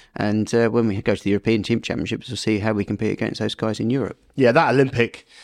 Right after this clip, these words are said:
Speaker 2: inclusion, um, yeah, I mean, it's been something that, that squash has talked about for,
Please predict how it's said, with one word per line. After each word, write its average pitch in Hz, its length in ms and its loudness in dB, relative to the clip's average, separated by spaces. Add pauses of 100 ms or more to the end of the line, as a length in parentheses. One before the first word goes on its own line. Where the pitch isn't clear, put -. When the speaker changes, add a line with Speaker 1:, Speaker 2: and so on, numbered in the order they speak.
(140)
Speaker 2:
inclusion, 120 800 2
um, 107 520 0 (560)
yeah, 135 540 0
I 113 80 2
mean, 127 140 4
it's 139 140 0
been 135 280 2
something 123 300 2
that, 135 260 -4
that 123 180 2
squash - 320 0
has 123 100 -4
talked 139 280 -2
about 117 240 2
for, 113 320 2